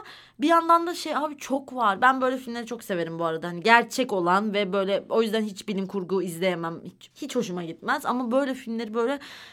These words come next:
şey oluyorum. Evet abi. Hatta hatırlarsan bir kişiyi söyleyip sana bu bu değil mi diye sana söylemiştim. Şu an söyleyemeyeceğimiz biri kendisi. <laughs> Dedikodu yapıyormuşuz. Ama bayağı iyiydi. Bayağı beğenmiştim.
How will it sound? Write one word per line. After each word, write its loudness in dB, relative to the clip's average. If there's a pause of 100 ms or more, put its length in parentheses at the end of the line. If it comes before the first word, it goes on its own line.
(220)
şey 0
oluyorum. 0
Evet -4
abi. -4
Hatta 4
hatırlarsan 2
bir -4
kişiyi 2
söyleyip 2
sana -2
bu -2
bu -2
değil 2
mi -8
diye 2
sana -6
söylemiştim. -6
Şu -8
an -6
söyleyemeyeceğimiz -8
biri -14
kendisi. -10 (340)
<laughs> -12
Dedikodu 8
yapıyormuşuz. 4 (1080)
Ama -2
bayağı 6
iyiydi. -4
Bayağı -2
beğenmiştim. -8